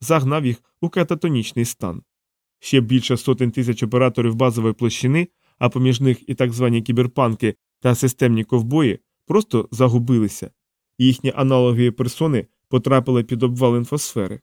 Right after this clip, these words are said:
У багатьох мізки згоріли від перевантаження нейрошунтів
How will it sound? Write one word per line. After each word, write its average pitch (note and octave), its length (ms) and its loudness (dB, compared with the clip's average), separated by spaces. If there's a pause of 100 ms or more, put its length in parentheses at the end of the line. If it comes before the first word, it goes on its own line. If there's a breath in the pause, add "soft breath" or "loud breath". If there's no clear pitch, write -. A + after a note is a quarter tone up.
(500)
У B2+ 80 2
багатьох B2+ 560 0 (200)
мізки C3 340 0
згоріли C3 440 2
від A#2 220 -4
перевантаження B2 840 0
нейрошунтів B2 720 -2